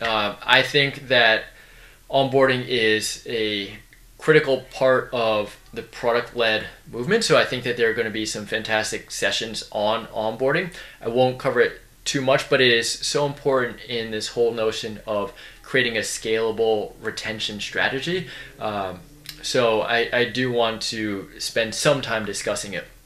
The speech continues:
Um, this is a, an image from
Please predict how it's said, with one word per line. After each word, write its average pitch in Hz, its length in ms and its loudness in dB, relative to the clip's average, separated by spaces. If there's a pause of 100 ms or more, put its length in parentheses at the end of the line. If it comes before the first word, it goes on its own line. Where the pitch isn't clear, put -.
(720)
Um, 107 240 -4 (540)
this 175 160 4
is 165 180 4
a, 127 500 4
an 127 300 4 (120)
image 131 340 4
from 117 640 2